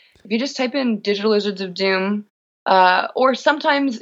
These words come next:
D-LOD World, D L O D W O R L D is, like, a common hashtag. It's also the name of our website, which is D lod world dot com. So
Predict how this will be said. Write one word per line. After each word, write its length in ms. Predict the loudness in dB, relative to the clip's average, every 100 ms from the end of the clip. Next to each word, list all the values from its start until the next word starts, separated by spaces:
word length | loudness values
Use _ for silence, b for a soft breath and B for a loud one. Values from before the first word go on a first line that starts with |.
| -10 0
D-LOD 440 | 2 4 4 2
World, 360 | 0 2 0 0
D 140 | 2
L 160 | 4 6
O 180 | 4
D 360 | 0 -6 -6 -4
W 440 | -2 -2 -2 -4 0
O 180 | 2 2
R 180 | 2
L 280 | 2 0 -2
D 280 | -4 -6 -6
is, 160 | -6 -4
like, 180 | -4
a 40 | -6
common 360 | -4 -2 -2
hashtag. 720 | -2 -2 -2 -2 2 2 2 -6
It's 180 | -2
also 260 | -2 -2 -4
the 260 | -4 -4 -6
name 240 | -4 -4
of 100 | 0
our 140 | 2 2
website, 480 | 0 0 -2 -2 -4
which 160 | -12
is 100 | -10
D 160 | -6 0
lod 220 | 0 0
world 260 | -2 -2 -2
dot 180 | -6
com. 380 | -6 -10 -10 -10
So 320 | -2 0 0